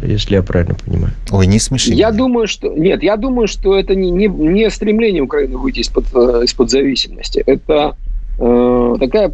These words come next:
Speaker 3: некая... э, э, вынесение, э, ну,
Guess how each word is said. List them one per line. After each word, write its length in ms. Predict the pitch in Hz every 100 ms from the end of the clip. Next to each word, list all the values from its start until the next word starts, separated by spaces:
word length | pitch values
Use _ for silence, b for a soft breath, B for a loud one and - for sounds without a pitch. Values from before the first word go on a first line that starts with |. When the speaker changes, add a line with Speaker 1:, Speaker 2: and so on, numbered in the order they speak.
| -
Speaker 3:
некая... 800 | 123 123 123 196 190 151 131 113
э, 680 | 127 120 120 123 123 123 117 - - - - - - -
э, 40 |
вынесение, 1700 | 57 60 - - - - 147 151 - 120 160 185 185 226 208 160 135
э, 640 | 131 139 135 131 127 123 127
ну, 240 | - 151